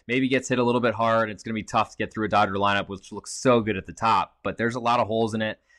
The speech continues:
And all these acquisitions the Dodgers are, are making, I know you didn't mention them at the first ha-, at the beginning of the show, but they're not, like, these great hitters that are coming in. They're, they're literally filling gaps with, like,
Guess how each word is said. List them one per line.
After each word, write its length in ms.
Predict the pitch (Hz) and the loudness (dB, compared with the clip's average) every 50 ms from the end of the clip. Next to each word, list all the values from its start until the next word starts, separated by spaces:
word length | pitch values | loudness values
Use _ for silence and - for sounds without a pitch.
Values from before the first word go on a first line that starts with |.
| _ _ | _ _
And 80 | - 107 | -4 0
all 120 | 117 123 | 2 2
these 160 | 131 127 110 117 | 2 2 2 2
acquisitions 560 | 113 113 - 110 104 113 104 - 113 104 95 | 0 0 -2 -2 -2 -2 -2 -2 -6 -10 -10
the 80 | 101 | -8
Dodgers 400 | 92 107 104 104 107 107 95 95 | -2 0 2 2 2 0 -2 -2
are, 180 | 101 98 95 - | -4 -4 -4 -4
are 140 | - 101 98 | -4 -4 -2
making, 320 | 98 104 107 - - 98 95 | 0 -2 -2 -2 -2 -2 0
I 60 | 98 | 0
know 100 | 101 104 | 0 0
you 100 | 104 107 | 0 0
didn't 160 | 104 95 87 | -2 -2 -2
mention 300 | 104 107 104 - - 104 | -4 -4 -4 -6 -8 -8
them 40 | 98 | -8
at 40 | 92 | -10
the 60 | 95 | -8
first 240 | - - 104 98 - | -4 -2 -2 -2 -2
ha-, 160 | - 104 - - _ _ _ 92 _ - | -4 -4 -6 -6 _ _ _ _ _ -6
at 180 | 113 104 - - | -6 -6 -6 -6
the 60 | 110 | -8
beginning 260 | 110 104 107 107 107 | -4 -2 -2 -2 0
of 40 | 101 | -2
the 80 | 98 | -4
show, 420 | 95 - 131 120 113 104 95 92 - _ - - _ _ | -4 0 2 2 2 2 0 -2 -4 _ -20 -20 _ _
but 120 | - 113 | -4 -2
they're 100 | 131 135 | 0 2
not, 220 | 139 139 143 120 | 2 2 2 2
like, 160 | 135 127 - 120 | 0 -2 -2 -4
these 140 | 117 107 | -6 -6
great 260 | - - 120 120 113 104 | 0 0 2 2 2 2
hitters 240 | 120 120 120 110 | 2 2 2 0
that 100 | 104 104 | 0 -2
are 80 | 98 95 | -2 0
coming 300 | - 117 107 101 101 101 | 0 0 0 0 -2 -2
in. 260 | 104 101 101 98 95 | -2 -2 -2 -2 -2
They're, 180 | 98 101 104 - - | -4 -4 -4 -6 -6
they're 200 | 123 123 127 127 | -4 -2 -2 -2
literally 280 | 123 123 113 113 107 | -2 -4 -6 -6 -10
filling 420 | - - - 127 123 123 117 110 95 | -12 -8 -4 -2 0 0 0 -2 0
gaps 400 | 104 107 101 101 104 - - - | 0 2 2 2 0 -2 -6 -10
with, 220 | 98 98 92 85 | -10 -10 -8 -2
like, 340 | 98 98 92 90 - _ | -2 -2 -2 -2 -6 _